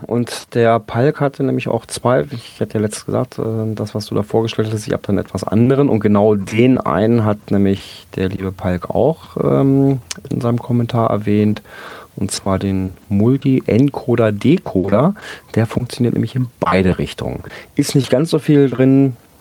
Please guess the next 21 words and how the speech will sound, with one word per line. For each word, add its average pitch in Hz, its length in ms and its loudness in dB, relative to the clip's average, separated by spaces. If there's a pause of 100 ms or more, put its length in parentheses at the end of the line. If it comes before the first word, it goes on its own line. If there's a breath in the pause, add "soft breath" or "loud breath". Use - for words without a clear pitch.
(160)
äh, 110 460 0 (540)
in 104 120 -2
dem, 104 260 -2 (200)
zu, - 200 -12 (440)
zu, - 160 -8
im 101 140 2
Gegensatz 104 320 4
zu - 80 -6
dem, 101 200 2
was, - 180 -2 (100)
äh, 95 400 -2
was 92 140 -4
wir 95 60 0
letztes 107 260 0
Mal 147 120 4
vorgestellt 123 560 2
haben. 113 300 2
Ein - 80 -2
paar 104 260 0
Sachen 101 300 0
weniger, 117 420 2